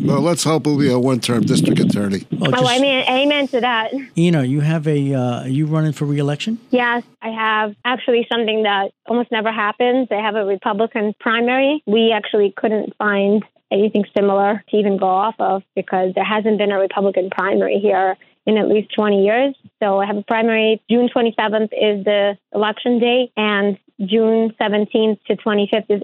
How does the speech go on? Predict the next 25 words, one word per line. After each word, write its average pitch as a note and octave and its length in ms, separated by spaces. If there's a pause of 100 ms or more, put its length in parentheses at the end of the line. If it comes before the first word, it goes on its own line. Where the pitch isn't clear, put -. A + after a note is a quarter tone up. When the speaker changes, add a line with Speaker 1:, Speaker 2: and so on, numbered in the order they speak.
Speaker 3:
early G3+ 300
voting. C4+ 540 (120)
So A#3 80
if G#3 160
anyone G3+ 400
listening G3+ 540 (360)
is G#3 100
a G3+ 100
registered G#3 500
Republican. A#3 720 (100)
I G#3+ 80
ask G3+ 340
that G3+ 140
they G3 240
come G#3 120
out G3+ 160
to G3 140
vote G#3+ 300 (100)
on G#3+ 220
June G#3+ 160
twenty-seventh G#3 600
or G3 120
before. G#3 500 (220)
Yeah, E4+ 220 (120)
it's, B3+ 140